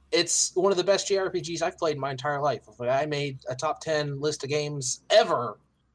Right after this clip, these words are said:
Persona five would have a really high chance of turning up. Um, all the characters are great. It's another soundtrack I own on vinyl. I just realized how many of these, one, two, three.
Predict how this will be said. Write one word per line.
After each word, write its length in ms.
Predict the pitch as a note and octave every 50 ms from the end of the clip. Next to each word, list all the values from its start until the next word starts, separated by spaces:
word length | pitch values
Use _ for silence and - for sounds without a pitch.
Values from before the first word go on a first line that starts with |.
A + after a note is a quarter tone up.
| _ _
Persona 320 | - E3 - G3+ F#3 D#3+
five 260 | C3 - D#3+ E3 D#3 C3+
would 120 | B2+ A#2+
have 180 | C3 C3 A#2+ A#2+
a 60 | A#2
really 280 | B2 C#3+ D3+ D3+ C#3+
high 140 | B2+ C#3 C#3 C3
chance 300 | - - C3+ C3 B2+ -
of 80 | -
turning 300 | - - C3+ B2 A#2+ A2+ A#2
up. 180 | G#2+ - - _ -
Um, 400 | B2 B2+ B2 B2 A#2+ A#2 A#2 - - _ _ _ _ _ _ -
all 100 | C#3 C#3+
the 80 | C3
characters 400 | B2+ E3 D#3 D#3 D3+ D#3 D3+ B2+
are 60 | C3+ B2+
great. 260 | C#3 C#3 C#3 C#3 -
It's 140 | - - -
another 300 | D#3 D#3 A3 - A#3 C3+
soundtrack 400 | - - C3+ C3 B2+ B2+ - - -
I 140 | B2 B2 A#2+ B2+
own 120 | B2+ B2+
on 140 | A#2+ A#2+ A#2+
vinyl. 400 | A#2+ A#2+ A#2+ A#2+ B2 C3 - - -
I 80 | C#3+ C#3
just 180 | C3+ B2+ C3
realized 320 | C#3 C3+ C3 C3+ C#3+ - -
how 60 | G3
many 240 | A3 A3+ A3 A3 G#3+
of 80 | G#3 G3
these, 320 | G3+ G3 F#3+ F3+ - - - _ _ _ _ _ _ _ _ _ _ _
one, 100 | - C#3+
two, 120 | - - D#3
three. 460 | - - D#3 D#3 D#3 D#3 D#3 D3+